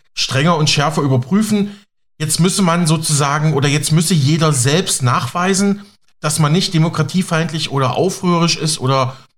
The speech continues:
ja, ha-, gewisse Sympathien vielleicht für, für Umsturzbewegungen oder Reichsbürger hegt.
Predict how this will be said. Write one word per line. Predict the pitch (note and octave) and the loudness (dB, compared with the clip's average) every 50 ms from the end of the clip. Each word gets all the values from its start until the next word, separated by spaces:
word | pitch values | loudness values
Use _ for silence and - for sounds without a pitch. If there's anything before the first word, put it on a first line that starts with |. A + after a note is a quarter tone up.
| _ _ _ - | _ _ _ -4
ja, | C3 C3+ B2+ | -2 0 0
ha-, | C#3 D3 - - | 0 -2 -2 -4
gewisse | - B2+ C3 C#3 E3+ E3 - | -2 -2 0 0 0 0 0
Sympathien | D#3 D#3+ E3+ D#3+ C#3+ B2+ D#3+ F#3+ G3 | 0 0 2 0 0 2 2 2 2
vielleicht | F#3+ E3 C#3 B2+ - - | 2 0 0 0 -2 -4
für, | - - D3+ C#3+ | -4 -2 -2 -2
für | B2 A#2+ D#3 | -2 -2 -2
Umsturzbewegungen | - F3 G3+ F#3+ - - F#3 E3 - - E3+ C#3 D#3 E3 E3+ F3+ E3 | 0 0 0 0 2 0 0 0 0 0 0 2 2 2 2 2 2
oder | C3+ A#2+ C3+ | 2 2 0
Reichsbürger | C3 A#2 B2 E3 D#3 - - D#3 D3 C3 B2+ | 0 0 -2 -2 -2 -2 -2 -2 0 0 2
hegt. | A#2 A2 C3+ F3+ G3+ - | 2 2 2 0 0 -4